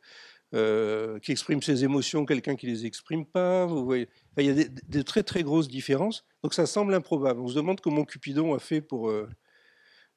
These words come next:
pour les mettre ensemble. Alors, le, le, le point, euh, moi, qui me semble plus, euh, désigner le couple, c'est, euh, le fait qu'il soit autodésigné.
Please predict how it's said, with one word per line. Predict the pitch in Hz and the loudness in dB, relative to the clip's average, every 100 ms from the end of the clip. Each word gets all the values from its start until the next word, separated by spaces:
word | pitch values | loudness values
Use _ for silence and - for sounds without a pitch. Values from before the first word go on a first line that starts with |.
| - - | -20 -14
pour | - 131 | -2 0
les | 123 | 4
mettre | 135 - 131 | 2 2 -2
ensemble. | 120 110 98 117 _ _ _ _ _ _ _ _ - - _ | -2 -4 -6 -12 _ _ _ _ _ _ _ _ -20 -20 _
Alors, | 143 143 - | 2 4 2
le, | 160 - - 175 - | -4 -12 -12 -12 -4
le, | 151 180 180 | 6 6 6
le | 165 185 | 6 6
point, | 185 214 214 | 6 4 6
euh, | 196 156 135 135 127 123 120 120 | 6 4 2 2 2 2 0 0
moi, | 131 165 | -2 -2
qui | 170 | -2
me | |
semble | 156 180 170 139 | -2 0 2 0
plus, | 127 - 160 165 - | -2 -4 -6 -6 -2
euh, | 131 117 117 113 117 110 | -2 0 -2 -4 -4 -4
désigner | 113 131 147 143 | -4 0 2 4
le | 127 | 2
couple, | 123 202 226 _ _ _ _ _ - | 0 -2 -2 _ _ _ _ _ -10
c'est, | - 175 175 202 - | -2 4 6 6 4
euh, | 147 131 127 135 | 2 4 2 0
le | 131 143 | 0 2
fait | 196 202 | 2 2
qu'il | - | 0
soit | 139 165 180 196 | -4 2 2 4
autodésigné. | 190 - 202 170 165 143 151 127 120 | 0 2 2 4 4 4 2 2 -2